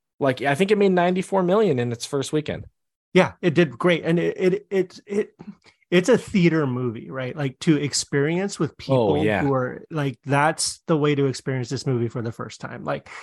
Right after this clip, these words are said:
Speaker 2: not saying
Speaker 1: Ton
Speaker 2: you
Speaker 1: of fun
Speaker 2: won't
Speaker 1: in our
Speaker 2: enjoy it
Speaker 1: theater.
Speaker 2: otherwise, but what's that?
Speaker 1: It was a ton of fun in our theater.
Speaker 2: Yeah, same.
Speaker 1: People were screaming. People
Speaker 2: I
Speaker 1: were
Speaker 2: love
Speaker 1: getting
Speaker 2: that.
Speaker 1: up and walking out. Five people walked out of our screening. It was
Speaker 2: <laughs> We had a
Speaker 1: great.
Speaker 2: couple people walk out of our screening, too.
Speaker 1: Yeah.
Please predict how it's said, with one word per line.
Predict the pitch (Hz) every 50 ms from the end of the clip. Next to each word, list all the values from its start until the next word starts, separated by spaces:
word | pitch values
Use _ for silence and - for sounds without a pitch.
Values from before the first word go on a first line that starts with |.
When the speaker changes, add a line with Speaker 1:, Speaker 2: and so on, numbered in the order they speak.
| - - -
Speaker 2:
not | 170 160
saying | - 175 156
Speaker 1:
Ton | 156 151
Speaker 2:
you |
Speaker 1:
of | 147
fun | 147
Speaker 2:
won't | 147 -
Speaker 1:
in | -
our | 104 104
Speaker 2:
enjoy | 135
it | 135
Speaker 1:
theater. | - - -
Speaker 2:
otherwise, | - 135 135 131 127 113
but | - - 117 113 - - _ _ _ -
what's | 139 143 -
that? | 147 135 147 - - _ _ _ _ _ -
Speaker 1:
It | 131
was | 120
a | -
ton | - - 156 147
of | 131 117
fun | - 113 107 104
in | 101 98
our | 92 87
theater. | - - 92 90 87
Speaker 2:
Yeah, | 160 170 139 107 - - _
same. | - - - 160 139 113
Speaker 1:
People | 107 147 147 139
were | 123 113 104
screaming. | - - - - - 202 208 202 202 202 202 202 196 190 160
People | - 185 170 - 165 139
Speaker 2:
I | 110
Speaker 1:
were | 101 95 95 98 98
Speaker 2:
love | 90 90 - 123 120
Speaker 1:
getting | 143 151 151 156 160
Speaker 2:
that. | 160
Speaker 1:
up | 156 151
and | 123 110
walking | 113 131 139 147 147 - 156 143 123
out. | 123 131 139 - - -
Five | - 139 156 151
people | - 165 156 147 143
walked | 143 135 131 - 151
out | 139 139
of | 135 135
our | 131 127 127
screening. | - - 196 190 - - 196 185 135
It | 208 196 151
was | 135
Speaker 2:
<laughs> | 139 -
We | - -
had | - - -
a | 131
Speaker 1:
great. | 120 107 107
Speaker 2:
couple | 160 151 - 170 139
people | 147 147 - 156 143
walk | 139 139 135 -
out | 147 135 127
of | 120 123
our | 120 120
screening, | - - - 127 120 123 151 143 -
too. | - - -
Speaker 1:
Yeah. | 123 123 113 101